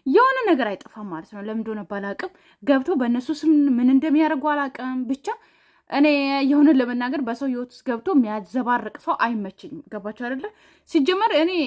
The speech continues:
ትክክለኛ ህይወቴ ላይ እኔ ወሬ አልሰማም። ገባችሁ አይደለ? <laughs> ትክክለኛ ህይወቴ ላይ ስላችሁ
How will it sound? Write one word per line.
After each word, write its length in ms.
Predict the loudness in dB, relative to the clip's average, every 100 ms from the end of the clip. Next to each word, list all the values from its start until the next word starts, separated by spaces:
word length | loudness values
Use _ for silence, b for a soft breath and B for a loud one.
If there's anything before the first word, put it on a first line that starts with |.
| -4
ትክክለኛ 480 | -2 -2 2 0 0 0
ህይወቴ 280 | 0 0 0
ላይ 120 | -2
እኔ 100 | 0 2
ወሬ 160 | 2
አልሰማም። 420 | 2 -2 -8 -12 -12 _ _ _ -14
ገባችሁ 300 | -10 -8 -4
አይደለ? 200 | -4 0
<laughs> 360 | 6 6 6 _
ትክክለኛ 380 | -8 -2 0 2
ህይወቴ 260 | 0 -4
ላይ 140 | -4 -4
ስላችሁ 420 | -2 -2 0 0